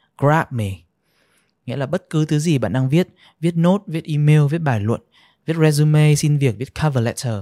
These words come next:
làm slide. Nếu chỉ được chọn một điều bạn muốn người đọc nhớ đến bạn nhiều nhất,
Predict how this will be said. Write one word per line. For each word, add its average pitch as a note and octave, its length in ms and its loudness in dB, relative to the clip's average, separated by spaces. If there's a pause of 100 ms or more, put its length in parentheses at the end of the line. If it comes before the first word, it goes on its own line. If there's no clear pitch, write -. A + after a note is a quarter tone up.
(240)
làm A2 180 -2
slide. C#3 460 0 (540)
Nếu C#3 140 4
chỉ D3 140 0
được B2 160 -2
chọn C3 200 -4
một B2+ 240 0
điều B2+ 240 0
bạn A#2+ 200 -4
muốn A#2 180 -2
người E3 100 0
đọc A#2 160 -4
nhớ A2+ 280 -2
đến A#2+ 180 -2
bạn D3 180 -4
nhiều A2 160 2
nhất, C#3+ 180 -2